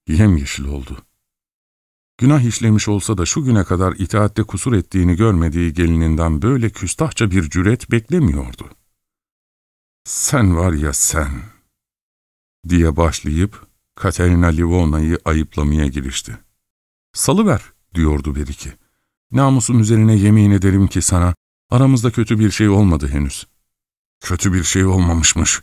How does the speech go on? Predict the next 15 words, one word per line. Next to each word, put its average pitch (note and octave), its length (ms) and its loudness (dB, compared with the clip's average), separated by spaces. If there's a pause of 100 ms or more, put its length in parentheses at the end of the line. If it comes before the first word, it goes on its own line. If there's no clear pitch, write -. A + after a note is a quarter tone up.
(300)
dedi E2+ 180 0
ihtiyar F2 500 -2
dişlerini F2 440 2
gıcırdatarak. E2 760 -4 (520)
"Gecelerce F#2+ 600 2
ne A2+ 180 6
iş B2 120 2
gördünüz G#2+ 500 0
peki? E2 280 -8 (500)
Kocanın G2 320 2
yastıklarını A2 680 2
mı D3+ 100 2
kabarttınız?" B2+ 640 -2 (800)
Beriki F2+ 360 -2
tutturmuş, F2+ 680 -2